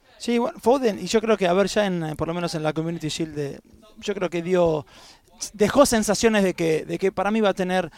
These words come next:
ah, va a volver a, a la senda de, de las, del, del mejor Foden que, que vimos. Es probablemente el futbolista inglés de mayor talento que, que yo he visto en los últimos, eh, diez años. Lo tiene absolutamente todo, eh, técnicamente. Y,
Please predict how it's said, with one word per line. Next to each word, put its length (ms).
ah, 220
va 100
a 40
volver 320
a, 160
a 60
la 100
senda 380
de, 400
de 140
las, 380
del, 220
del 160
mejor 260
Foden 300
que, 220
que 120
vimos. 320
Es 220
probablemente 600
el 420
futbolista 840
inglés 360
de 80
mayor 300
talento 340
que, 220
que 160
yo 140
he 20
visto 180
en 40
los 120
últimos, 400
eh, 140
diez 220
años. 200
Lo 80
tiene 220
absolutamente 720
todo, 280
eh, 220
técnicamente. 720
Y, 640